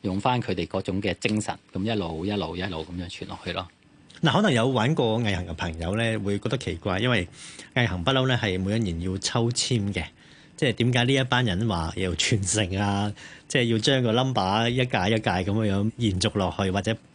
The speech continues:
Speaker 2: 傳遞出去咁樣呢？咁，咁其實因為呢，呃，樂施毅行者呢，其實亦都有，呃，唔同嘅籌款嘅方案嘅。當一個團隊呢，如果係籌款過一，某一個銀碼嘅時候呢，咁就嗰個團隊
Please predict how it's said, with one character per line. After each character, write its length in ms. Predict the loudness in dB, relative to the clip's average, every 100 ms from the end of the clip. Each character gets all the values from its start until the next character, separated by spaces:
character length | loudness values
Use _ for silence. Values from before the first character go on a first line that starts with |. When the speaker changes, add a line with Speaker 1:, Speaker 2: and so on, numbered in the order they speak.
| -8
Speaker 2:
傳 160 | -2 -2
遞 180 | 0 0
出 140 | 0 0
去 80 | -2 -2
咁 120 | -2
樣 180 | 0 0
呢？ 120 | 0
咁， 360 | 2 2 0 -2 -6 -10 -10 0
咁 160 | 2 4
其 100 | 2
實 120 | 2
因 100 | 2
為 200 | 2 2
呢， 180 | 2 0
呃， 240 | -2 -2 -4 -4
樂 160 | -2 0
施 160 | 0 0
毅 100 | 2
行 300 | 2 0 -2
者 140 | 0
呢， 80 | 0
其 100 | -2
實 120 | -2
亦 100 | -2
都 140 | 0 0
有， 240 | 2 0 0
呃， 180 | -4 -6 -6
唔 80 |
同 240 | -4 -4 -4
嘅 180 | -2 -2
籌 200 | -4 -6 -6
款 120 | -6
嘅 60 | -4
方 260 | 0 -2
案 160 | -2 -6 -10
嘅。 100 | -14 -14 -20 -20 -20 -6
當 180 | 2 4
一 60 | 4
個 100 | 2
團 220 | -2 -2
隊 140 | 0
呢， 100 | 0
如 140 | 0 0
果 80 | 0
係 160 | -2
籌 180 | -4 -6
款 220 | -4 -4
過 380 | -2 0 0 -4 -10 -14 -4
一， 80 | -2
某 200 | 2 2 2
一 20 |
個 240 | 0 -2 -4 -4
銀 220 | -4 -2
碼 220 | -6 -6
嘅 100 | -4
時 240 | -2 -2 -2
候 140 | -2
呢， 140 | 0 0 -4 -20 -20 -8
咁 180 | -2 0
就 460 | 2 2 2 0 -2
嗰 80 | -2
個 320 | 0 0 0 -4
團 300 | -6 -4 -2
隊 400 | -2 0 2 0